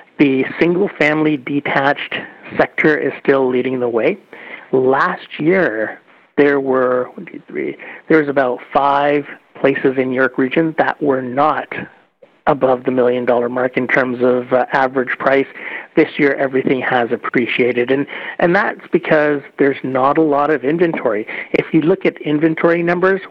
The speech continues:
we have half of what we had last year, and last year was a slow year for inventory. If you compare it to two thousand and nineteen, we had almost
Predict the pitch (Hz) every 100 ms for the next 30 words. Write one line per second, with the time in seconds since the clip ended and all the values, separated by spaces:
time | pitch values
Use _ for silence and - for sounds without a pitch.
0 | - 190 196 240 208 - 151 147 143 -
1 | - - - 139 131 143 143 123 135 131
2 | 127 131 139 - - 117 117 135 151 -
3 | 190 160 143 - 147 143 131 135 - 131
4 | 131 135 123 123 104 - - - - 151
5 | - 143 160 135 - 156 160 - - 147
6 | 135 135 131 - - - - - 160 147
7 | 147 147 151 131 135 131 - 147 156 147
8 | 151 160 156